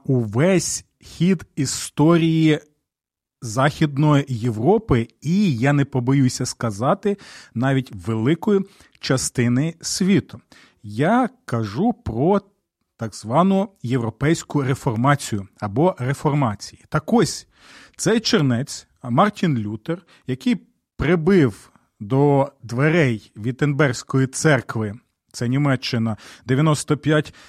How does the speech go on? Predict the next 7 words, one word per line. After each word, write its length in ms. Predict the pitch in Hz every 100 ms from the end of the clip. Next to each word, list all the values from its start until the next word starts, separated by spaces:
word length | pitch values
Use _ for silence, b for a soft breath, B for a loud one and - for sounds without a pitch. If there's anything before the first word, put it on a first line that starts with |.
| b _
тес, 440 | 165 233 240 - b b b b _ _ _ -
він, 440 | 107 143 285 262
е, 240 | 226 185 - _ _ _ -
це 180 | 196
зробив 560 | 156 131 123 170 240 - _ _ _ _ _
тридцять 540 | - 151 226 - 190 -
першого 640 | 165 175 - 151 120 107